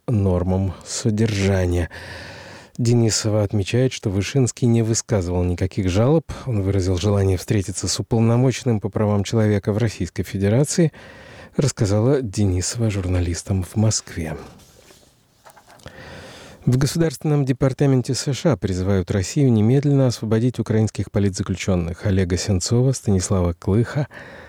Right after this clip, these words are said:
Владимира Балуха и Александра Шумкова.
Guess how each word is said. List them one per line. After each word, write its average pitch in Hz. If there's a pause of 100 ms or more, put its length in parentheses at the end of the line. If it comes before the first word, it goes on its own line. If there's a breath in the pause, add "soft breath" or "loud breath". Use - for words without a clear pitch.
(140 loud breath)
Владимира 123
Балуха 113
и 110
Александра 101
Шумкова. 92